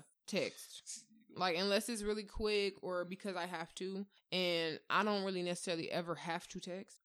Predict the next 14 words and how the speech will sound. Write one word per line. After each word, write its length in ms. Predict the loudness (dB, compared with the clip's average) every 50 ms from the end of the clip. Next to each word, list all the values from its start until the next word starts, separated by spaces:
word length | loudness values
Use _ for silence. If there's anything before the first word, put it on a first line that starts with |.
| _
Um, 480 | -8 -6 -6 -6 -6 -8 -8 -10 -12 -10 -8
I 120 | -10 -8
can 140 | -8 -8 -8
always 300 | -6 -6 -6 -6 -6 -8
talk. 280 | -8 -8 -8 -8 -8 -8
It's 120 | -10 -8 -8
not 140 | -6 -6 -6
really 200 | -6 -6 -6 -6
any 160 | -8 -8 -8
time 240 | -8 -10 -10 -10 -10
except 240 | -10 -10 -12 -12 -8 -8
when 160 | -6 -6 -4
I'm 120 | -4 -4
sleeping 520 | -6 -6 -10 -10 -8 -8 -6 -6 -6 -8